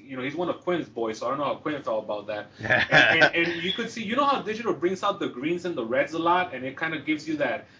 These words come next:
Speaker 1: that television look a lot of the times?
Speaker 2: Yeah.
Speaker 1: So a lot of the greens were really, really bright, and it was like, it, it essentially kind of became like a shot for television movie after a while, where,
Speaker 2: Mm.
Speaker 1: where he had to use film,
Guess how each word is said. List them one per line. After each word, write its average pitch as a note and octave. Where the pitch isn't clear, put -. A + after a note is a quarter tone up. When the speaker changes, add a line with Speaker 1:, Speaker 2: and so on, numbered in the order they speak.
Speaker 1:
that A#2
television E3+
look F3
a F3+
lot E3+
of -
the -
times? F#3+
Speaker 2:
Yeah. G2
Speaker 1:
So D3+
a D3
lot E3+
of A#3+
the F#3
greens F3
were C3+
really, D3+
really F3+
bright, E3+
and C3
it C#3
was D3
like, A#2+
it, D3
it D3
essentially F3+
kind E3+
of D#3
became D#3
like C#3+
a A2+
shot -
for C3+
television D3+
movie D#3
after D3+
a D#3
while, D#3+
where, C3+
Speaker 2:
Mm. G2+
Speaker 1:
where C#3
he D#3
had G3
to F#3+
use F#3+
film, E3